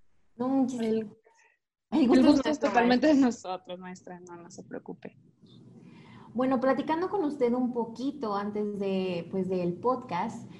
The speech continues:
Speaker 1: eh, pues, hablábamos un poco del tema del liderazgo y cómo, eh,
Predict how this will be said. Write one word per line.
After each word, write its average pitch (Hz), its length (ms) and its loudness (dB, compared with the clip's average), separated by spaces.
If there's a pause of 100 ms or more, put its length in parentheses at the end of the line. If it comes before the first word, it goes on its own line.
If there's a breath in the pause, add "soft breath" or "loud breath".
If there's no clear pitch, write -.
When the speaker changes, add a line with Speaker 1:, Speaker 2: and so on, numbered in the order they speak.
(380 loud breath)
Speaker 1:
eh, 190 600 -2
pues, 226 180 0
hablábamos 277 480 4
un 302 160 0
poco 285 240 -2
del 240 180 2
tema 233 200 2
del 240 140 2
liderazgo 190 800 0 (120)
y 196 160 -6
cómo, 233 500 6 (240)
eh, 190 480 0